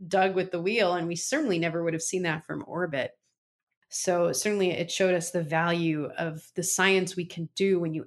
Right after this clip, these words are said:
actually get down on the ground. I think more broadly, kind of in terms of exploration for Mars and future new missions, you know, Spirit and Opportunity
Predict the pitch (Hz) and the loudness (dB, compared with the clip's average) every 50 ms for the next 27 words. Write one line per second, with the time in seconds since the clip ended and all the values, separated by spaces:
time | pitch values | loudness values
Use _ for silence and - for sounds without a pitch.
0 | - - 170 165 - - - - 170 160 160 160 135 - - 156 151 156 160 165 | -4 -6 -6 -4 -4 -6 -4 -2 -2 -2 -2 -4 -4 -4 -2 -2 0 0 0 0
1 | 160 147 151 160 160 156 156 160 160 160 156 160 180 180 185 185 _ _ _ _ | 0 -2 -4 -6 -4 -2 0 2 2 2 0 -2 -4 -6 -8 -10 _ _ _ _
2 | _ _ _ _ _ _ _ _ _ _ _ _ - 214 214 208 - 285 277 269 | _ _ _ _ _ _ _ _ _ _ _ _ 2 2 2 2 2 0 0 0
3 | 269 208 202 196 190 185 180 175 185 185 190 180 170 170 180 180 180 180 170 180 | 0 2 2 2 4 4 4 4 4 4 4 2 0 2 0 0 0 0 0 -2
4 | 180 170 - - 185 190 190 165 180 170 - - - 180 196 196 - - - 185 | -4 -4 -4 -2 -2 -2 0 -2 -2 -4 -4 -4 -2 -2 -2 -2 -4 -6 -2 0
5 | 180 180 180 185 196 - - 190 170 170 165 165 - - 180 170 180 180 180 180 | 2 4 4 2 2 2 0 0 -2 -2 -4 -6 -6 -6 -4 -4 -2 0 2 4
6 | 196 208 214 208 196 170 147 170 180 170 - - 208 196 - - 185 180 175 175 | 4 4 4 2 0 0 -2 -4 -6 -6 -6 -8 -6 -6 -2 -2 -2 0 0 -2
7 | 175 170 170 180 185 185 - 180 175 165 165 165 170 156 - - - - - - | -2 -2 -2 -2 -2 -2 -2 -4 -2 -2 -2 -2 -2 -4 -4 -6 -8 -20 -20 -20
8 | _ - - 202 190 180 170 165 156 - - - - - - 233 233 240 226 202 | _ -4 0 2 2 2 2 0 -2 -4 -6 -6 -8 -4 0 2 2 2 4 4
9 | 190 180 180 175 170 - - 196 190 185 165 180 170 165 165 | 4 2 2 -2 -6 -2 0 2 2 2 2 2 -2 -2 -4